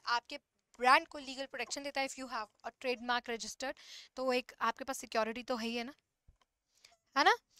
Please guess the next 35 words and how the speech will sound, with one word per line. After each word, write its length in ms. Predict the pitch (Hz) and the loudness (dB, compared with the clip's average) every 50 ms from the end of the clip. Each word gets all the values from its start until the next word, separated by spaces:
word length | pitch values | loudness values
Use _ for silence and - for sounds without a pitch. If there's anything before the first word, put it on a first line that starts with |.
| - - - - - - | -20 -20 -20 -18 -12 -8
उसके 200 | 285 - - 370 | -6 -4 4 6
बाद 160 | 349 349 349 | 6 6 6
it 140 | - 320 - | 4 0 4
helps 260 | 311 349 359 - - | 4 4 4 4 2
to 100 | - 381 | 0 0
establish 400 | 359 - - 311 269 247 302 - 339 | 2 6 8 8 8 6 4 0 0
a 40 | 302 240 | 0 0
dedicated 460 | 247 240 277 - 294 285 302 320 - | 0 -2 0 0 0 0 0 0 -2
consumer 400 | - 294 277 254 233 262 269 294 285 | 0 -2 -2 -2 -2 0 0 0 2
base 240 | 226 262 262 262 - | 2 0 0 2 4
by 100 | 262 262 254 | 4 4 4
preventing 340 | 262 262 240 240 240 262 247 | 2 -2 -4 -4 -4 -2 -2
other 140 | 247 226 247 - | -2 -2 -2 -2
from 180 | - 269 254 254 | -4 -4 -4 -4
imitating 500 | 254 233 233 247 - 240 220 240 226 240 | -4 -4 -6 -6 -6 -6 -6 -6 -4 -4
your 80 | 240 214 | -4 -2
brand। 180 | 208 220 220 220 - - - - - - | -2 -2 -4 -4 -8 -12 -12 -2 2 6
आपके 420 | 262 269 269 - - 294 285 277 - - - - - - | 8 8 6 6 4 2 2 0 -2 -6 -14 -12 -8 -4
इमिटेट 560 | 294 302 311 - - 349 339 277 226 - - - | -4 -2 -2 0 2 2 2 2 0 -2 -4 2
यानी 280 | 269 269 277 294 330 320 | 6 6 6 6 4 0
कि 120 | - 339 - - | -4 -6 -2 4
कॉपी 360 | - 285 277 277 - 370 359 | 6 8 8 8 6 2 2
कर 180 | 311 302 277 240 | 4 4 2 2
ले, 200 | 233 220 196 190 - _ - - - - | 2 -2 -6 -8 -10 _ -20 -20 -6 2
आपके 320 | 254 269 277 277 - 330 320 | 4 4 4 4 4 0 2
ब्रांड 300 | 262 294 285 285 285 - | 4 4 4 4 2 -2
को 100 | - 311 | -6 -4
कोई 160 | 302 330 320 - | -4 -4 0 4
कॉपी 320 | - 269 254 247 - 330 339 | 6 6 6 6 4 -2 -8
कर 160 | 294 302 262 | -6 -6 -6
ले, 100 | 254 269 | -6 -6
ये 160 | 294 269 277 269 | -8 -8 -8 -8
नहीं 180 | 254 240 240 240 | -8 -10 -12 -12
हो 120 | 240 233 | -14 -14
सकता। 340 | - 226 196 _ - 180 | -14 -16 -14 _ -12 -14